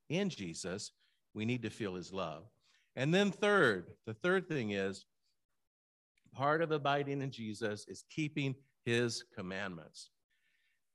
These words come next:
And it says right here in this passage, "If you keep my commandments, you will abide in my love, just as I have kept my Father's commandments and abide in his love." And so that's just direct. Jesus just,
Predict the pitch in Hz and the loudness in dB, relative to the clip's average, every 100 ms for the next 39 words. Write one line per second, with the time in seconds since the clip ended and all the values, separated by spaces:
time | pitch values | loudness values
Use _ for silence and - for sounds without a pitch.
0 | _ _ - 147 147 220 226 151 175 220 | _ _ -10 -8 -2 0 2 2 0 0
1 | 214 214 208 196 - 190 180 - 98 139 | -2 -4 -4 -6 0 0 0 -4 -8 -8
2 | 151 139 - 233 202 202 202 190 156 175 | -8 -8 -4 -4 2 2 2 -2 2 2
3 | 165 107 104 135 135 151 147 117 113 127 | 2 0 -4 -2 2 2 4 4 4 2
4 | 135 139 147 202 147 85 - 123 - 127 | -2 0 2 4 4 2 -6 -8 -6 -2
5 | 135 120 - 139 110 131 123 147 185 208 | 0 0 0 -2 -2 -4 -2 2 2 2
6 | 139 - 104 95 95 127 143 - 127 120 | -2 -4 -4 -2 -2 -2 -4 -6 -6 -4
7 | 107 90 98 117 - - 139 170 165 131 | -2 0 0 -2 -8 -8 -4 -2 -2 0
8 | 101 80 - _ _ _ _ _ _ 123 | 0 -2 -12 _ _ _ _ _ _ -10
9 | 123 156 147 220 - - - - 147 196 | -2 2 2 2 0 -8 -8 -4 -2 -2
10 | - - - 127 131 135 123 135 123 | -4 -10 -14 -12 -8 -6 -6 -8 -8